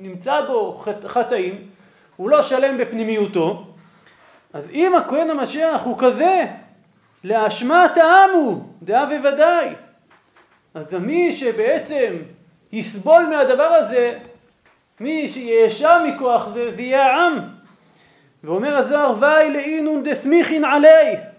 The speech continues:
אוי לאותם העם שסומכים על אותו כהן. ועל אותו משקל, אומר הזוהר, כגב נדע, כך גם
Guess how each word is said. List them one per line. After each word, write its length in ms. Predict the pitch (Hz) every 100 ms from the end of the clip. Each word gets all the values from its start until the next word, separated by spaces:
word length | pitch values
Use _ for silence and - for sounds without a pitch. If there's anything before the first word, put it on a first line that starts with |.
| _
אוי 300 | - 311 302
לאותם 680 | 277 262 - 294 311 294 233 - _ 214
העם 460 | 226 330 320 202 - - _ _ -
שסומכים 840 | 262 285 - 240 214 - 311 294
על 120 | 285
אותו 240 | 262 294 302
כהן. 340 | 302 294 320 285 - - _ _ _ _ _ _ _ _ _ _ _ _ 156
ועל 280 | 208 214
אותו 280 | 220 214 339
משקל, 440 | 330 - 294 311 294
אומר 240 | 277 269
הזוהר, 460 | 214 190 196 202 196
כגב 380 | 208 277 311 254
נדע, 420 | 233 175 170 202 202
כך 260 | 269 302 -
גם 380 | 208 220 277